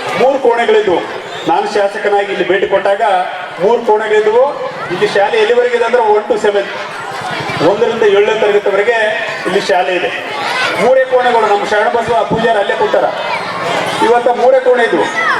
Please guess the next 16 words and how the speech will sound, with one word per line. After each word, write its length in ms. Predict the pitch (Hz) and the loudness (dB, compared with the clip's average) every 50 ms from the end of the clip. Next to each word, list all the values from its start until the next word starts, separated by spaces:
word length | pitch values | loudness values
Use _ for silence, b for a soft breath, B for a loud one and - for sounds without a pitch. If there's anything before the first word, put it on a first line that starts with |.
| - - - - - - | -2 -4 -4 -4 -4 -2
ಅವರು 240 | - 185 233 254 262 | 0 2 2 2 2
ಸಹ 120 | 240 240 247 | 2 2 2
ಒತ್ತಾಯ 360 | 233 226 226 - 233 220 202 | 2 2 2 2 0 2 2
ಮಾಡಿದ್ರು, 240 | 202 190 180 175 165 | 2 2 2 0 0
ಇದಕ್ಕೆ, 200 | 143 - - - - - - - - - - - - | -2 -2 -2 -2 0 0 -2 -2 -4 -4 -4 -4 -2
"ಇದಕ್ಕೆ 220 | - 208 - 202 220 | -2 -2 0 2 2
ಏನಾದ್ರು 340 | 240 247 247 247 247 240 | 2 2 2 0 0 0
ಮಾಡ್ಬೇಕು, 360 | 233 220 220 - 226 208 220 220 | 0 0 0 0 0 -2 0 2
ಏನ್ 180 | 240 262 262 | 0 0 2
ಬೇಕಪ್ಪ 300 | 247 247 254 247 240 233 240 240 | 2 0 2 2 0 2 2 0
ನಿಮ್ಗೆ, 200 | 240 233 208 208 | 0 0 0 0
ಎಷ್ಟು 200 | 196 - - 247 | 0 0 0 0
ರೂಮ್ 120 | 233 233 | 0 2
ಬೇಕಂತ?" 380 | 226 226 214 - 226 220 220 214 | 2 0 0 0 -2 -2 0 0
ಕೇಳಿದೆ 220 | 214 208 208 208 | 0 2 2 2
ನಾನು. 180 | 196 190 180 | 0 -2 -4